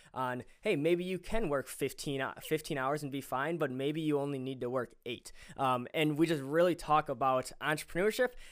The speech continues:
and go, go deep into tough topics like, like mental health and like taking some time off and how everything is so stigmatized around mental health and entrepreneurship and, um, how you don't really need to work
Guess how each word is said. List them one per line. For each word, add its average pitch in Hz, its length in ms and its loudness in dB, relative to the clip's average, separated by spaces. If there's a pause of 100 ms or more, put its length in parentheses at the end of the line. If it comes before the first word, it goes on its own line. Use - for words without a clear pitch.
and 147 280 0
go, 151 380 6
go 156 220 4
deep 160 420 -2
into 135 520 -4
tough - 280 -2
topics 135 580 -6
like, 123 380 -4 (160)
like 123 220 -4
mental 123 260 -4
health 123 340 -2
and 113 360 -8
like 117 320 -6 (240)
taking 143 340 -8
some 139 180 -6
time 135 240 -4
off 123 240 -2
and 123 80 -10
how 127 460 -2 (320)
everything 135 380 -2
is 131 100 -6
so 131 100 -2
stigmatized 120 800 -8
around 120 640 -6
mental 147 320 -2
health 139 240 0
and 120 100 -8
entrepreneurship 143 800 -4
and, 120 220 -6 (240)
um, 131 180 -2
how 160 200 4
you 175 180 2
don't 202 320 4
really 247 240 4
need 156 160 -2
to 143 80 0
work 139 340 0